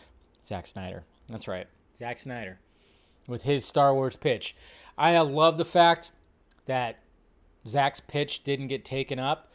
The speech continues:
because now for the past, what, I don't know, f-, twelve, thirteen, fourteen years, he's been now taking his Star Wars idea and then building his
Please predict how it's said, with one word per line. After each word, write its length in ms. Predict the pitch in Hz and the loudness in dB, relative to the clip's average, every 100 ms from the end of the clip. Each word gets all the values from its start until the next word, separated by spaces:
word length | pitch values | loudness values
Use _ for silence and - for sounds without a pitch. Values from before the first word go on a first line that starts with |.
| _ | _
because 320 | - 139 123 120 | -14 -6 -6 -4
now 460 | 123 127 143 147 _ _ _ _ _ _ | -4 0 0 -2 _ _ _ _ _ _
for 120 | - | -6
the 120 | 127 | -6
past, 500 | - 139 131 131 - | -4 0 2 2 -2
what, 400 | 123 123 120 107 _ _ _ _ _ _ _ - | -6 -2 -2 -4 _ _ _ _ _ _ _ -20
I 80 | 131 | -10
don't 80 | 127 | -8
know, 120 | 120 | -8
f-, 760 | - - 214 147 - - - - _ _ _ | -12 -16 -18 -18 -20 -20 -20 -20 _ _ _
twelve, 380 | - 147 143 143 | 2 6 6 4
thirteen, 480 | 147 143 - 147 135 | -2 -2 -4 -8 -6
fourteen 440 | 143 139 147 135 | -2 -2 -2 -4
years, 420 | 139 139 151 - _ - - _ | -4 -4 -4 -8 _ -20 -20 _
he's 260 | 147 151 | -6 -4
been 180 | 143 139 | -4 -6
now 420 | 139 135 131 117 - _ _ _ | -2 0 0 -2 -6 _ _ _
taking 400 | - 151 151 156 | -4 -2 -2 -4
his 180 | 135 147 | -6 -8
Star 260 | - 135 143 | -2 2 4
Wars 200 | 156 151 | 2 2
idea 400 | 151 147 160 160 | 0 2 2 2
and 180 | 143 135 | 0 -4
then 200 | 131 113 | -6 -4
building 420 | 135 139 139 143 | 0 0 0 -4
his 260 | 127 117 | -4 -8